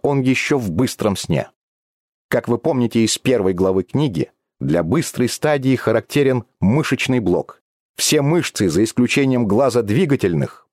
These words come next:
парализованы. Еще одна типичная особенность быстрого сна — сновидения, образы, звуки и ощущения, которых на самом деле не существует.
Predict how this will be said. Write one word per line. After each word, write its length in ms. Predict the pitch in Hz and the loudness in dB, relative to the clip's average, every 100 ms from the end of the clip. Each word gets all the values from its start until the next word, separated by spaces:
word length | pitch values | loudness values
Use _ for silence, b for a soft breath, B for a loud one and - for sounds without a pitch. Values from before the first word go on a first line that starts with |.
| _ | _
парализованы. 840 | 143 143 139 135 113 87 67 58 - _ _ _ _ _ _ - | -2 0 2 2 2 0 -4 -8 -12 _ _ _ _ _ _ -2
Еще 460 | 92 151 - 208 | 0 0 0 2
одна 260 | 160 101 90 | 2 0 0
типичная 540 | 101 104 117 - 101 | 0 0 -2 0 0
особенность 520 | 95 131 110 107 95 76 | 2 0 0 0 0 0
быстрого 460 | 101 127 - 95 | -2 -2 0 0
сна — 360 | - 135 175 156 _ _ | 0 -2 -2 -4 _ _
сновидения, 800 | - - 147 139 98 85 64 - - _ _ | -6 -2 2 2 2 0 -2 -8 -14 _ _
образы, 540 | 92 135 151 127 135 120 _ | -2 0 0 0 0 -2 _
звуки 440 | 87 85 107 175 139 | -4 -2 0 0 -2
и 200 | - 117 | 0 0
ощущения, 760 | 95 - 87 - 175 151 127 | 0 -2 -2 0 0 2 0
которых 500 | 117 117 - 196 170 | -2 -4 0 0 0
на 120 | 143 139 | -2 -2
самом 380 | 226 190 147 | 0 0 0
деле 260 | 113 104 87 | 2 2 2
не 180 | 123 143 | 2 0
существует. 800 | - - 120 - 143 117 - | -2 -2 -2 -2 -2 -4 -6